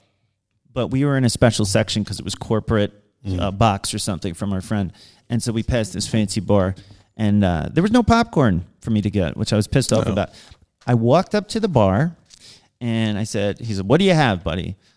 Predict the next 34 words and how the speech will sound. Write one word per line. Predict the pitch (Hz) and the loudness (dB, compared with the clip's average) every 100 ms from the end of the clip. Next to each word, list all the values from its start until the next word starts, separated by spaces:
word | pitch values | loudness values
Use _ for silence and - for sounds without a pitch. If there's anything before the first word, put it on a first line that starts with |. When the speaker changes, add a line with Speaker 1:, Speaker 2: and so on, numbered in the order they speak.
| _ | _
Speaker 1:
I | 101 | -6
said, | 95 92 90 98 | -2 -2 -2 -2
uh, | 92 90 - _ _ | -2 -2 -6 _ _
"Do | 98 | 4
you | 95 | 4
have | 95 | 4
grenadine?" | 104 95 101 117 127 135 _ _ _ _ _ - | 4 4 4 2 -2 -4 _ _ _ _ _ -14
He | |
said, | 117 87 - 110 | -10 -8 -6 0
"Mm, | 110 110 101 | 2 2 4
yeah." | 113 123 165 | 4 4 2
He | - _ - | -2 _ -16
said, | - - - _ _ _ _ _ _ | -12 -12 -14 _ _ _ _ _ _
"Get | - | -4
me | 117 | 0
a | 104 | 0
Shirley | 104 92 | 0 0
Temple | 85 87 - - - _ - | -2 -4 -6 -8 -12 _ -2
on | 117 | 2
the | 117 | 4
rocks." | 107 98 - - | 4 2 0 -2
Speaker 2:
<laughs> | 117 - - - - | -2 -2 -8 -12 -2
Speaker 1:
And, | 123 123 110 | 2 4 4
uh, | |
he | 123 | 2
cracked | - 151 147 - | 2 2 2 4
up, | 139 113 | 2 4
brought | 127 113 | 2 4
me | 135 | 4
my | 123 | 2
Shirley | 127 131 120 | 2 0 -2
Temple. | 107 120 107 113 | -2 0 4 4
My | 107 104 | 6 4
friends | 92 107 113 117 113 | 2 0 2 0 -2